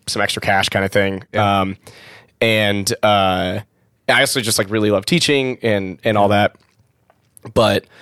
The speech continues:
Speaker 1: um, I, I always would tell my students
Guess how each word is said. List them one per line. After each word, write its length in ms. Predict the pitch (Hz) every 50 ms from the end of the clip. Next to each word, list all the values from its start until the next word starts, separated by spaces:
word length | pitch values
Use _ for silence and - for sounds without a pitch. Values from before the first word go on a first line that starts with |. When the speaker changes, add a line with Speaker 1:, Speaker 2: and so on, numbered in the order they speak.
| - - - - _ _ _ -
Speaker 1:
um, 580 | 117 110 107 104 98 95 95 92 90 82 104 - _ _ _ _ _ _ _ _ -
I, 720 | 107 101 101 104 104 104 104 104 101 101 98 101 87 - - _ _ _ _ _ _ _ _ _ _
I 100 | 123 127 -
always 460 | - 127 131 139 143 135 120 110 - -
would 220 | 127 123 120 -
tell 340 | - - - 117 117 113 110
my 160 | 110 104 98
students 680 | 101 - - - 110 107 107 98 98 - - - - -